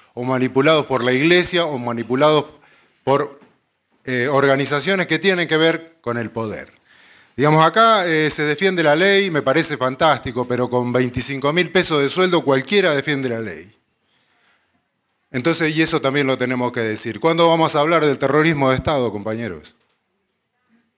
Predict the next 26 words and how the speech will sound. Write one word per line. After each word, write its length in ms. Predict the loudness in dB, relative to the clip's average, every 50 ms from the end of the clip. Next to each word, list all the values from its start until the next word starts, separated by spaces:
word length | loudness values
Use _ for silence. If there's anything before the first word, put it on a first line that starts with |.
| _ _ _ _ _ _ _ _ _ _ _ _ _ _ _ _ _ _ _
Digamos, 280 | 0 0 0 0 0 0
miles 340 | 2 2 4 4 2 2
de 100 | 2 2
compañeros 540 | 2 0 0 0 0 2 2 2 2 2 2
mueren 560 | 0 0 0 2 4 4 4 2 0 -2 -2
todos 240 | 0 2 2 2 2
los 160 | 2 0 0
años 340 | 0 0 0 0 -2 -4 -4
en 100 | -4 -2
la 100 | -2 0
República 460 | -2 -2 -2 0 0 0 2 2 2
Argentina 380 | 2 2 0 -2 -2 -2 -2 0
en 80 | 0 -2
las 120 | -2 -2
cárceles. 480 | -2 -2 -2 -4 -6 -10 -14 -16 -18 -20 _ _ _ _ _ _ _ _ _ _ _ _ _ _ _ _
Esos 240 | -6 -6 -4 -6 -8
chicos 260 | -10 -8 -6 -6 -4
fueron 280 | -2 0 0 0 0 0
abandonados 640 | 0 -2 -2 -4 -4 -2 0 2 2 2 2 0
por 160 | 0 -2 -4 -4
este 240 | -2 -2 -4 -4
sistema. 580 | -4 -6 -8 -4 -2 -2 -2 -4 -6 -10 -16 -18 _ _ _ _ _ _ _ _ -4
Digamos, 320 | 0 2 2 2 2 0 2
gobierne 560 | 2 4 6 6 6 4 4 2 0 -2 0
quien 240 | 0 -2 -2 0 0
gobierne, 720 | 0 2 4 4 4 2 2 0 -2 -6 -6 -8 -10